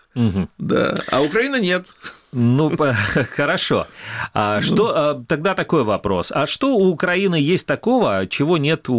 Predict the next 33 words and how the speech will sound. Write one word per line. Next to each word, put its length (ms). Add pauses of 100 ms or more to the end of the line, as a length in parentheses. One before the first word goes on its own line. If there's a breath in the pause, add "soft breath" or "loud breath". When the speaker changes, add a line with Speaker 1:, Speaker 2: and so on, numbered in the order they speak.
(320)
Speaker 1:
у 60
других 380
стран? 300 (1300)
Speaker 2:
Ну, 120
Украина, 280
во-первых, 240
большая 280
страна. 400 (420 soft breath)
Это 180
большое 380
достоинство. 720 (840 loud breath)
Украина 380
большая 360
страна. 320
У 60
Украины 320
есть 260
слабость, 460
о 40
которой 420 (100)
мы 160
не 120
говорим. 500 (560 loud breath)
Не, 220
вы 140 (160)
хотите 340
меня 140
спросить, 300
что 120
хорошего 440
есть 220
у 60
Украины, 420